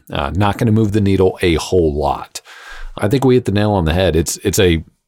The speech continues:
obviously an incredibly attractive interest rate. And if you want to go to Treasury Direct and take the steps, and if it makes sense in your situation, uh, you're really hard to beat that interest rate anywhere right now.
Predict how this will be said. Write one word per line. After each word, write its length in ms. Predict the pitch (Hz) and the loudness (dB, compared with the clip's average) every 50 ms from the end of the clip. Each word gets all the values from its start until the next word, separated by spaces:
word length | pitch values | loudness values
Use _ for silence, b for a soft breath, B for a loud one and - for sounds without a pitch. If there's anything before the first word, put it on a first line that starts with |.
| - - | -8 -2
obviously 480 | 98 104 101 107 101 - - 110 101 | 0 2 2 2 2 2 2 2 2
an 80 | 98 90 | 2 2
incredibly 720 | 85 80 - - - - - 104 92 92 85 90 87 80 | 0 -2 -4 -6 -8 -2 0 0 2 2 2 2 2 2
attractive 400 | 78 - 82 80 76 - 78 71 | 2 0 -2 -4 -2 -4 -4 -4
interest 340 | 82 82 - - - - - | -2 -4 -2 -4 -4 -2 -2
rate. 260 | 123 127 135 160 - B B B B B B | 0 0 0 -2 -6 B B B B B B
And 220 | - 87 87 85 80 - | -4 -2 -2 -2 0 -2
if 100 | 90 - | -2 0
you 100 | 101 92 | 0 0
want 380 | 90 85 80 90 90 95 95 - | 2 2 2 2 0 0 -2 -4
to 80 | - | -2
go 140 | 92 90 87 | 0 2 2
to 80 | 87 85 | 2 0
Treasury 420 | - - 90 82 78 85 78 76 | 0 0 -2 0 0 0 -2 -2
Direct 420 | 71 80 87 101 104 107 107 - | 0 0 2 2 2 2 0 -2
and 140 | - 73 69 | -4 -6 -4
take 200 | - 90 87 - | -2 -4 -4 -4
the 60 | - | -6
steps, 460 | 80 - - - 95 101 95 92 - - | -8 -4 -2 0 0 0 0 0 -2 -2
and 100 | 90 85 | -2 -2
if 140 | 85 - | -2 -2
it 80 | - - | -4 -4
makes 240 | 92 92 95 - - | -2 -4 -2 -2 -2
sense 280 | - 101 87 82 - | -2 -2 -2 -2 -4
in 260 | - - 107 98 95 90 | -6 -2 -2 0 2 2
your 100 | 85 76 | 0 0
situation, 720 | - - 82 78 - - 87 90 95 - - 98 87 - B B B B B B B B | -2 -2 -4 -4 -2 0 2 2 2 2 0 -4 -4 -4 B B B B B B B B
uh, 300 | - 85 80 78 76 - - - | -2 0 0 0 0 -2 -4 -6
you're 220 | - 90 87 92 - - - - - - - | -6 -6 -6 -6 -8 -12 -18 -20 -20 -18 -10
really 320 | 95 95 110 131 135 135 127 | -2 2 2 4 6 4 4
hard 200 | 117 113 113 104 | 4 4 2 2
to 60 | 101 | 2
beat 180 | 95 104 92 | 2 2 2
that 160 | 92 90 82 82 | 2 2 0 0
interest 360 | 82 78 - - - - - | -2 -4 -4 -6 -8 -8 -8
rate 220 | - - - - _ _ _ - | -10 -10 -12 -14 _ _ _ -10
anywhere 400 | - 110 107 104 87 76 71 65 | -4 0 0 2 2 2 0 0
right 240 | 64 64 - - - | -2 -2 -4 -6 -8
now. 160 | 65 - | -10 -12